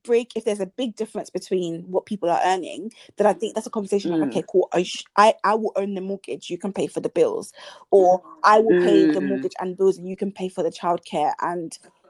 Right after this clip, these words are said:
Speaker 1: and
Speaker 2: So, yeah,
Speaker 1: and
Speaker 2: so it's just
Speaker 1: yeah,
Speaker 2: equal
Speaker 1: so I
Speaker 2: share,
Speaker 1: think
Speaker 2: like,
Speaker 1: it's
Speaker 2: the
Speaker 1: just equal
Speaker 2: concept of
Speaker 1: shares. But I think,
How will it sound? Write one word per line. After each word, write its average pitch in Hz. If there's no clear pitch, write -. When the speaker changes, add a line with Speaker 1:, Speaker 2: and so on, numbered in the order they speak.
Speaker 1:
and 190
Speaker 2:
So, 165
yeah, 160
Speaker 1:
and -
Speaker 2:
so 220
it's -
just 247
Speaker 1:
yeah, 330
Speaker 2:
equal 180
Speaker 1:
so 240
I 262
Speaker 2:
share, -
Speaker 1:
think -
Speaker 2:
like, 180
Speaker 1:
it's 311
Speaker 2:
the -
Speaker 1:
just -
equal 262
Speaker 2:
concept 269
of 214
Speaker 1:
shares. 165
But -
I 208
think, 330